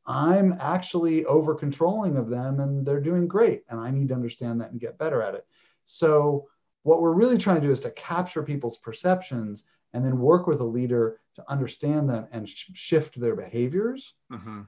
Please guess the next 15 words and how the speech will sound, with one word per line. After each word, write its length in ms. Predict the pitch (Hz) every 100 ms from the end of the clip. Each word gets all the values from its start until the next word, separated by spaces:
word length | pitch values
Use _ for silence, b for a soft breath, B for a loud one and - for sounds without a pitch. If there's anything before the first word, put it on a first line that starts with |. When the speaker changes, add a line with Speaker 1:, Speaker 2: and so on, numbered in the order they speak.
| _ _
Speaker 1:
I 80 | 143
think 240 | 139 220
in 140 | 196 180
performance 500 | 156 - 165 147 147
management, 600 | 190 254 220 156 147 131
you're 80 | 139
tending 440 | - 180 196 180
to 100 | 147
want 360 | 123 131 135 135
a 20 | 123
more 340 | 123 135 139
objective 580 | 110 110 135 131 120 101
view 420 | 117 180 196 143
of, 300 | 117 110 - _ _ _ -
uh, 320 | 123 117 110